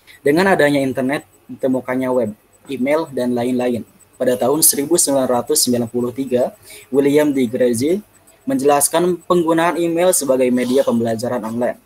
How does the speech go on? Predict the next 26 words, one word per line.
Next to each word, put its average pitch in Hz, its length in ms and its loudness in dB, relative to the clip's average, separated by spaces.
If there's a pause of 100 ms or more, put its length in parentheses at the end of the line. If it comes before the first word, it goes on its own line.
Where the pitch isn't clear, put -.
(220)
Berkembang 127 640 0
hingga 127 240 0
pada 127 240 0
tahun 151 320 -2
seribu 151 480 0
sembilan 127 380 0 (100)
ratus 147 300 0
sembilan 120 180 -2
puluh 117 220 -8
tujuh, 143 260 2 (680)
beliau 160 260 4
mengeluarkan 165 540 2
publikasi 151 840 0
yang 131 140 -4
menjelaskan 123 480 -2
strategi 117 720 -6
pengembangan 117 560 -4
dari, 120 320 -4 (800)
pengembangan 147 400 2
materi 151 420 2
dan 135 220 4
manajemen 123 560 0
untuk 117 320 -6
sistem 117 320 -2
edukasi 120 640 -6
yang 120 180 -2